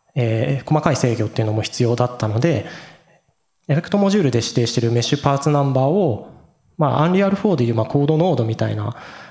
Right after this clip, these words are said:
あ、カスタムノードみたいなものでを使用して、インスタンスごとにシェーダーに値を渡して、まあ、それをシェーダー内でフリップアニメーションさせることで、まあ、それぞれのパーティクルごとに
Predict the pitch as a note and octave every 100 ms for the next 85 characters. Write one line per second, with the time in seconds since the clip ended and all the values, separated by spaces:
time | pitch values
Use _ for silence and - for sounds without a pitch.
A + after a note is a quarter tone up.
0 | - A2 G#2+ A2+ - C3+ - F3 F3+ D#3
1 | A2+ A#2+ A#2+ A#2 A2 A2 A2+ B2 F3+ -
2 | - - C3 B2 - - F#3+ A#2+ B2+ -
3 | D3 E3 E3+ A#2 - A#2 A#2 A2+ A2+ -
4 | A2 A2+ G#2+ A2 A2 - - A3+ A#2 -
5 | - - - A#3+ G#3+ G3+ F#3+ F3+ E3 D#3
6 | D3 A#2 G#2 G#2 - - A#2+ A2+ A#2 A2+
7 | A2 A#2+ - - D#3+ F3 F3 D#3 G2+ -
8 | - - D3 B2 B2 A2+ G#2+ G#2 A2+ A#2+
9 | C3 F#3 G#3 C3 A2